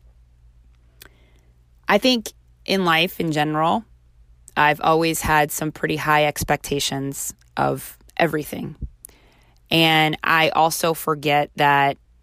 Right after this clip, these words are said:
just because I've been able to push through and accomplish a lot of things in my life doesn't necessarily mean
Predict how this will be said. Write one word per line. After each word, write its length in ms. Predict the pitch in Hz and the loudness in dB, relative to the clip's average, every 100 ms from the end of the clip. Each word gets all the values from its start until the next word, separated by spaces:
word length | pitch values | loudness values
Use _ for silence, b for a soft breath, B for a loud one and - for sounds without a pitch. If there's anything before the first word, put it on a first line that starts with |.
| _ _ _ _ 151 | _ _ _ _ -4
just 360 | 160 180 - | 2 2 2
because 360 | 202 - 175 160 | -4 0 0 2
I've 400 | - 151 156 160 | 2 2 2 -2
been 140 | 160 156 | -4 -2
able 260 | 156 151 | -2 -2
to 80 | 147 | -4
push 340 | - 151 - | -4 -4 -4
through 200 | - 151 | -2 -2
and 100 | 147 | -2
accomplish 500 | 139 - 143 151 143 | -2 -2 0 -2 -4
a 60 | 151 | -2
lot 200 | 147 143 | 0 0
of 60 | 139 | 0
things 640 | 170 156 143 147 - - b b b b - | 0 0 -2 -4 -6 -6 b b b b -2
in 160 | 170 160 | 0 2
my 160 | 151 | 0
life 460 | 147 139 143 - - _ _ _ _ _ | 0 -2 -4 -8 -20 _ _ _ _ _
doesn't 320 | 175 180 208 | 2 2 2
necessarily 720 | 196 180 165 - 156 151 151 | 0 0 -2 0 2 2 0
mean 460 | 143 147 147 139 | -2 -2 -2 -4